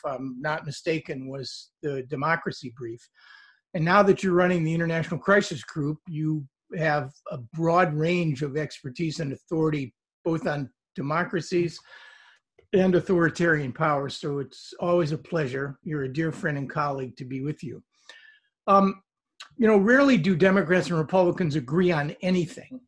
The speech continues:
And, uh, yet this alliance of democracy ideas seems to be of interest to both,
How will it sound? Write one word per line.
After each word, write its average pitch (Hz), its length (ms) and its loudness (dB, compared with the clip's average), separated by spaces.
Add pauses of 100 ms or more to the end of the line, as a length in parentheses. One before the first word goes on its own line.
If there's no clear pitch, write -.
(320)
And, 147 440 -4
uh, 147 420 -2
yet 180 220 0
this - 180 -6
alliance 185 520 0
of 156 100 0
democracy 160 680 -2
ideas 139 560 -4
seems 170 280 -6
to - 100 -16
be 151 200 -2
of 143 120 -6
interest 156 600 -4
to 151 40 -12
both, 156 280 -2